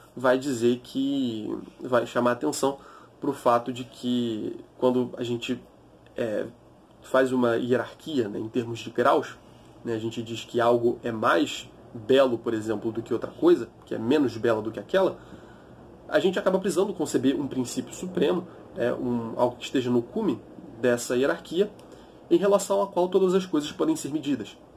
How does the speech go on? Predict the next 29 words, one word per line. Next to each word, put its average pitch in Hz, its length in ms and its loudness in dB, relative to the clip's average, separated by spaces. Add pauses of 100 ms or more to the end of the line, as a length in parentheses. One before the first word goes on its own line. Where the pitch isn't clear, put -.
(960)
Né? 110 220 -4
É - 20 -2
necessário 135 500 0
que 180 180 -2
exista 139 380 0
um 143 60 0
critério 143 400 -2
máximo 127 600 -2 (460)
em 135 80 -14
relação 156 720 2
ao, 175 340 2
a 156 80 -4
qual 147 280 4
as 165 100 -2
coisas 160 260 -2
podem, 139 380 2 (460)
é, 123 180 2
se 139 120 -4
aproximar 147 600 -4
em 175 100 6
graus 143 340 2
distintos. - 600 -10 (880)
Né? 113 60 -4
Então, 120 180 0
quando 147 140 0
ele 139 120 -2
fala 131 240 2
aqui, 127 300 -4 (320)
é, 101 420 -4